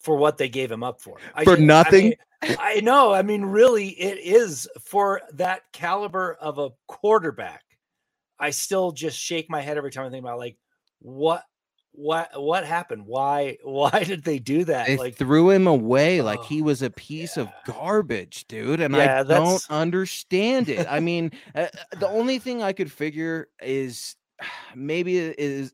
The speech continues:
Speaker 2: things got a little lost in translation in the front office. I mean,
Speaker 1: Maybe.
Speaker 2: I do know, right, you've had the, you had, um, the Seattle Seahawks owner pass away,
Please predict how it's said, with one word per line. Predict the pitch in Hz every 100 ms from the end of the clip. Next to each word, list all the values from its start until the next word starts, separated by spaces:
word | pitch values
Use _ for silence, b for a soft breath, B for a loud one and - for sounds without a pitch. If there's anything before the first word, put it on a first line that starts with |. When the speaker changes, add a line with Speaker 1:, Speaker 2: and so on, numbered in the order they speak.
| _
Speaker 2:
things | 156 160 143
got | 147
a | 139
little | 135 117
lost | 110 131 -
in | 127
translation | 131 120 107 104 117 131
in | 123
the | 104
front | - 113 98
office. | 104 - 123 - - B B B
I | 107
mean, | 110 107
Speaker 1:
Maybe. | 101 98 92 -
Speaker 2:
I | 123
do | 110 123 123
know, | 120 120 120 110 85 -
right, | 101 80 104 117 107
you've | 110
had | 117 110
the, | 101
you | - 110
had, | 113 107 98
um, | 101 95 92 87 _
the | 110
Seattle | - 117 113 110
Seahawks | - 110 104 104 -
owner | 107 110 110
pass | 113 107 -
away, | 92 104 104 104